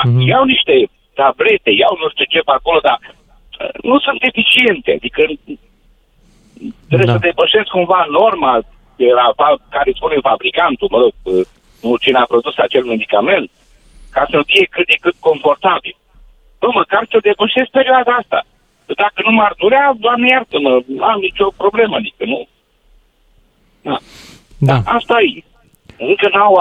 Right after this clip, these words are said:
Speaker 1: Dar
Speaker 2: avem
Speaker 1: încă
Speaker 2: un
Speaker 1: o dată,
Speaker 2: personal dedicat,
Speaker 1: um,
Speaker 2: pe
Speaker 1: vă
Speaker 2: care
Speaker 1: mai
Speaker 2: să
Speaker 1: pun o
Speaker 2: vină
Speaker 1: dată
Speaker 2: lângă
Speaker 1: întrebarea.
Speaker 2: tine.
Speaker 1: Sunteți mulțumit de felul în care v-au tratat și v-au dat o șansă în plus la viață? Acolo?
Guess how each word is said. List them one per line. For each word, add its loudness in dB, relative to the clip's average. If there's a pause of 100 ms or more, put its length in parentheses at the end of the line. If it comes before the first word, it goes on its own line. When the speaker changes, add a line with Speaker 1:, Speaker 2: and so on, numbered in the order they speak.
Speaker 1:
Dar 2
Speaker 2:
avem 0
Speaker 1:
încă -4
Speaker 2:
un 2
Speaker 1:
o 0
dată, 0
Speaker 2:
personal 0 (100)
dedicat, 0
Speaker 1:
um, -4
Speaker 2:
pe -2
Speaker 1:
vă 2
Speaker 2:
care 4
Speaker 1:
mai 4
Speaker 2:
să 0
Speaker 1:
pun 2
o 0
Speaker 2:
vină 2
Speaker 1:
dată 2
Speaker 2:
lângă 2
Speaker 1:
întrebarea. 2
Speaker 2:
tine. -2
Speaker 1:
Sunteți 0
mulțumit 2
de 2
felul 0
în 2
care 0
v-au 0
tratat -2
și 2 (1160)
v-au 0
dat 0
o 2
șansă 0
în 2
plus 0
la 2
viață? 0 (800)
Acolo? 0